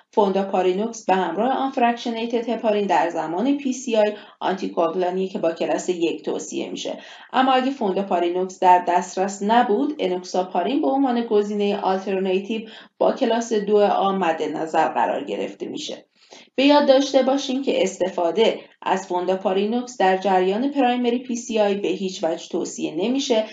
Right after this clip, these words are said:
و در مورد روتین آنتی پلیتلت پرتریتمنت، درمان، اه، با لودینگ دوز در اسرع وقت در بیماران مشکوک به اِی سی اس با آسپرین شروع می‌شه. اما همونطور که پیشتر گفتیم، پرتریتمنت با پی تو وای توئلو اینهیبیتورها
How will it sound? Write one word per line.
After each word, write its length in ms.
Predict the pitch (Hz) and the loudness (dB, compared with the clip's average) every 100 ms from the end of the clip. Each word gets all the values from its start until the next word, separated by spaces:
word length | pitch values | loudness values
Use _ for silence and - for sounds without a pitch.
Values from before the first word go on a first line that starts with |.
| - - | -16 0
و 80 | 208 | 2
در 240 | 214 202 202 | 4 4 4
مورد 340 | 202 233 247 | 4 4 4
روتین 480 | 254 247 294 320 294 | 4 4 0 0 0
آنتی 260 | 277 285 | 0 -2
پلیتلت 640 | 285 247 226 233 220 226 - | -4 -2 -2 -2 -4 -4 -2
پرتریتمنت، 880 | 220 220 214 208 202 202 196 196 | -2 -2 -6 -6 -4 -2 -2 -2
درمان، 760 | - 151 - 165 180 240 262 277 - - 262 - | 2 2 2 0 -2 0 -2 -4 -8 -18 -16 -4
اه، 140 | 208 | 0
با 180 | 208 202 | 4 4
لودینگ 560 | 190 185 185 175 170 196 | 6 4 2 -4 -6 -2
دوز 340 | 220 233 - | 2 2 4
در 220 | 190 - - | 6 6 6
اسرع 520 | 196 - 208 226 220 | -2 -2 0 2 2
وقت 260 | 226 233 | 2 2
در 160 | 180 170 | 2 2
بیماران 580 | 170 165 165 160 214 240 | 0 -4 -2 0 0 -2
مشکوک 520 | 220 226 - 220 - | -2 -4 -6 -10 -4
به 140 | 196 | 0
اِی 100 | 190 | 0
سی 220 | 202 - 190 | -2 0 -2
اس 140 | - | 0
با 80 | 127 | -2
آسپرین 440 | 160 - 151 165 | -2 -4 -8 -6
شروع 380 | 190 170 147 127 | -6 -4 -4 -6
می‌شه. 340 | 101 - - _ - - - | -8 -10 -12 _ -20 -20 -2
اما 180 | 240 269 | 0 2
همونطور 420 | 262 254 254 226 | 2 0 0 -2
که 100 | 196 | -2
پیشتر 500 | 185 185 - 180 190 | -4 -6 0 0 0
گفتیم، 320 | 208 202 269 | -2 -2 -4
پرتریتمنت 760 | 285 208 185 180 170 170 175 170 | -2 0 0 -2 -2 -4 -8 -2
با 120 | 180 | -4
پی 240 | - 247 262 | -2 -6 -4
تو 140 | 277 | -2
وای 220 | 262 262 | 0 0
توئلو 360 | 277 247 226 226 | 0 0 0 -4
اینهیبیتورها 920 | - 208 208 202 196 190 185 190 175 | -6 -4 -4 -6 -2 0 0 0 0